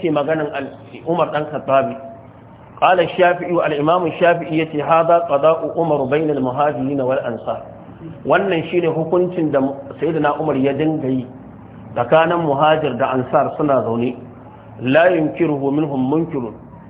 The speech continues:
Kuma a cikin tawagar muhajir da ansar ba wani mutum da ya taba Sayyidina Umar inkari yace wannan hukuncin da kai ba daidai bane. To da haka a wajen malaman usulul fiqh tunda akwai abin da suke ce masa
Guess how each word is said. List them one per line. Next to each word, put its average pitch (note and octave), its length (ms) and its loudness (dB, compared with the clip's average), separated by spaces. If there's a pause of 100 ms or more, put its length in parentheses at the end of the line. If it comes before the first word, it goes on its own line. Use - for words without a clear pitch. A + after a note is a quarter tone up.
(540)
Kuma D#3+ 180 2
a D3 160 -2
cikin F3+ 400 -2
tawagar D#3 400 2
muhajir C#3 540 0
da C3+ 100 0
ansar C3+ 480 2
ba E3 100 8
wani D#3 220 4
mutum D3+ 340 0
da C#3 60 0
ya C#3 80 2
taba - 240 0
Sayyidina C3 400 -2
Umar C3+ 240 0
inkari B2+ 480 0
yace - 100 -10
wannan C#3 460 2
hukuncin C3 400 -2
da B2+ 80 -6
kai A#2+ 300 -4 (580)
ba A#2 160 4
daidai C3+ 320 2
bane. B2 200 0 (720)
To B2+ 60 -4
da C#3+ 120 6 (100)
haka E3 80 0
a D3+ 80 4
wajen D#3+ 320 4
malaman D#3 400 4
usulul D#3 320 -4
fiqh D3 320 -6
tunda D#3+ 240 0
akwai E3 180 0
abin D3+ 220 0
da D3 80 -2
suke D3 240 -8
ce D#3+ 80 -2
masa C#3+ 240 -2